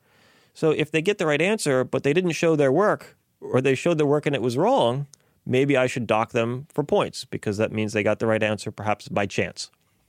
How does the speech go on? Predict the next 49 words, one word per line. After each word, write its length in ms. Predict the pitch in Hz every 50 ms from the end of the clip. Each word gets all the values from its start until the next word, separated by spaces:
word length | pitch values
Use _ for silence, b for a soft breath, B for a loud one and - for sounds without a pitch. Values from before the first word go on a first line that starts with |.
| _ _ -
And 120 | 143 147 -
so 80 | 170
that's 200 | 165 196 202 -
a, 120 | 190 170 - -
that's 280 | - - 180 180 -
a, 320 | 180 165 156 143 147 143 135 B B B B B B B
you 80 | -
know, 80 | 175 165
it's 160 | 170 160 -
a 120 | 190 151
rough 480 | 123 113 110 113 131 147 156 147 - -
analogy 580 | 135 120 120 117 117 110 113 104 104 110 104 101
for 160 | - 110 107
what 220 | 104 104 101 - -
an, 220 | - 104 98 95 - - -
an 100 | - 101 101
internal 320 | 101 98 - 101 98 92
control 360 | - 92 87 - 95 92 92
audit 240 | 90 87 87 85 -
is 100 | 92 90
doing. 340 | - 127 120 107 92 - -
Uh, 200 | - - - b b b b b b b b b b b b b b -
uh, 100 | - - -
another 320 | - 113 117 120 127 127
example 500 | 120 110 101 98 117 113 113 107 - 110
would 120 | 101 101 95
be, 60 | 101
you 180 | 95 95 95 92
know, 60 | 90
what 160 | 95 101 110
does 140 | 110 104 107
an 60 | 107
internal 280 | 107 104 - 110 104 98
control 360 | - 101 92 - 107 98 98
audit 160 | 95 98 -
prevent? 360 | - 131 151 240 330 - - - _ _ b b b b b b b b b _
Well, 180 | 123 120 127 131
suppose, 520 | - - 131 - 156 156 165 160 151 156 -
you 80 | 135
know, 80 | 127 123
you 140 | 113 110 110
have 180 | 113 117 117
a 60 | 113 110
manager. 480 | 104 101 101 101 110 107 117 143 147
The 100 | 113 101
manager 480 | 98 98 101 107 107 104 98 104 104 98
can 180 | - - 98 95
set 200 | - - 104 98
up 160 | 98 101 -